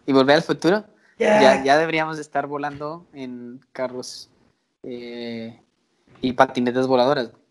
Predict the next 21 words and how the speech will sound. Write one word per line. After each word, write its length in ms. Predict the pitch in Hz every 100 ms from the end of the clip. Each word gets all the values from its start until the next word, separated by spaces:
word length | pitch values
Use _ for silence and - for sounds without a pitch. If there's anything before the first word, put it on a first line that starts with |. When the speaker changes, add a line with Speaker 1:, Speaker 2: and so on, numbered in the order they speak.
| _ _ _ -
Speaker 2:
¿Qué, 240 | 165 170 -
qué 80 |
prefe-, 360 | 160 190 196 -
mira, 340 | 139 127 - -
algo 280 | 143 160 165
que 80 | 160
no, 300 | 151 156 147
no 140 | 135
predijo 320 | 139 147 139 143
Volver 260 | 120 120
al 80 | 127
Futuro, 380 | 123 123 104 -
¿qué 100 | 143
preferirías? 720 | 135 - - 135 113 104 - - _ _ _
¿Un 140 | 131 131
carro 260 | 160 165
volador 580 | 170 139 127 170 - - _ -
o 260 | 120 117
tu 160 | 117 113
teléfono 480 | - 113 110 127 123
celular, 420 | 117 107 104 101